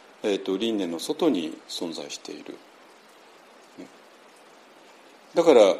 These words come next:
えーと、この間のね、あの、新さん、なめこさんの、えー、私たちは最初から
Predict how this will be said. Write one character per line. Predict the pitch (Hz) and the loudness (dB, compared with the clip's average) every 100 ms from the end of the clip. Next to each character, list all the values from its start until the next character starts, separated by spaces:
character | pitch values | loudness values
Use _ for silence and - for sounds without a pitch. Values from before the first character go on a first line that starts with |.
| - - - - - - - - - - - - - - | -6 -20 -20 -20 -20 -20 -20 -20 -20 -20 -20 -20 -20 -10
え | 110 | -8
ー | 104 | -6
と、 | 92 | -4
こ | 107 | 0
の | 107 | 0
間 | 101 95 | 2 0
の | 92 | 0
ね、 | 139 156 - | -2 -6 -8
あ | 98 | -6
の、 | 90 87 82 - - - - - | -4 -4 -6 -10 -20 -20 -20 -14
新 | - 101 | -10 -8
さ | 95 87 | -8 -6
ん、 | 87 | -4
な | |
め | 87 85 | -6 -6
こ | 82 | -8
さ | 82 | -8
ん | 85 | -6
の、 | 127 95 - - - - - - | -4 -4 -6 -16 -20 -20 -20 -12
え | 95 85 82 80 - | -8 -8 -8 -12 -16
ー、 | - - - - - - - - - - - - - - - - - - - - - - - | -16 -18 -20 -20 -20 -20 -20 -20 -20 -20 -20 -20 -20 -20 -20 -20 -20 -20 -20 -20 -20 -20 -4
私 | 101 90 - | -4 -2 -6
た | 87 | -8
ち | - | 0
は | 139 | 2
最 | 117 104 90 | 4 2 2
初 | - | -4
か | - - | -6 0
ら | 131 139 | 4 4